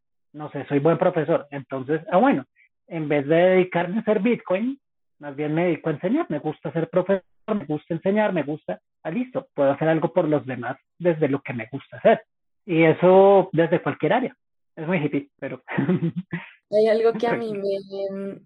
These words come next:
Speaker 2: me, me llamó la atención cuando estaba leyendo y cuando estaba en mi introspección,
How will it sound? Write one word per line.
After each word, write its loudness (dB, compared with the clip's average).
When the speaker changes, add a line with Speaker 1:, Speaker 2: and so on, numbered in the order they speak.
Speaker 2:
me, -2
me -4
llamó -2
la -2
atención -4
cuando -4
estaba -2
leyendo -2
y -10
cuando -8
estaba -6
en -4
mi -6
introspección, -6